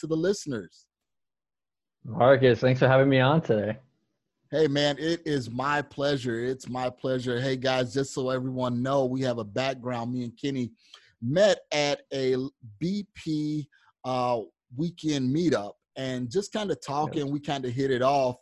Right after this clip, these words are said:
Speaker 1: And, um, I said, "Hey, this guy will have some knowledge and he can really share it with our listeners." So, Kenny, uh, before we get started, man, give me a little bit more background about you. I know I probably didn't do you any justice,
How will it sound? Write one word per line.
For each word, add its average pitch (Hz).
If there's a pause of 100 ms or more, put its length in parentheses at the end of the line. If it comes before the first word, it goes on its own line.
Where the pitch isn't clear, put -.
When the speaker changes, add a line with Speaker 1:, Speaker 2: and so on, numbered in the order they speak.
(400)
Speaker 1:
And, 127
um, 120
I 120
said, 123
"Hey, 127
this 123
guy 120
will 117 (240)
have 123
some 120
knowledge 123
and 113
he 113
can 110
really 120
share 131
it 110
with 113
our 113
listeners." 110 (340)
So, -
Kenny, 175 (280)
uh, 147
before 139
we 196
get 156
started, 151
man, 135 (100)
give 214
me 254
a 240
little 202
bit 165
more 160
background 135
about 135
you. 143 (280)
I 127
know 151
I 147
probably 143
didn't 127
do 143
you 139
any 131
justice, 135